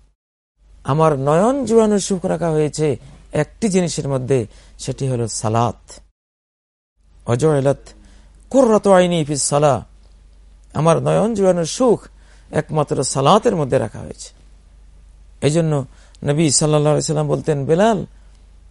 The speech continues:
আরহিনি বিস সালাহ, সালাতের আয়োজন করো, আমার চিত্ত বিনোদনের আয়োজন করে দাও।" টেলিভিশন চ্যানেলের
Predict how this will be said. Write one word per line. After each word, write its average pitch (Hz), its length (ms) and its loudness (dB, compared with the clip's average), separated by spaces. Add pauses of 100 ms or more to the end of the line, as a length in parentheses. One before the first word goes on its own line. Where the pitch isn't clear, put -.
(140)
আরহিনি 170 500 0
বিস 139 180 -4
সালাহ, 131 380 0 (760)
সালাতের 139 600 -2
আয়োজন 139 400 -4
করো, 135 360 0 (380)
আমার 143 240 -2
চিত্ত 180 340 -4
বিনোদনের 170 500 2
আয়োজন 170 340 0
করে - 200 -10
দাও।" - 200 -20 (600)
টেলিভিশন 185 520 -2
চ্যানেলের 156 480 2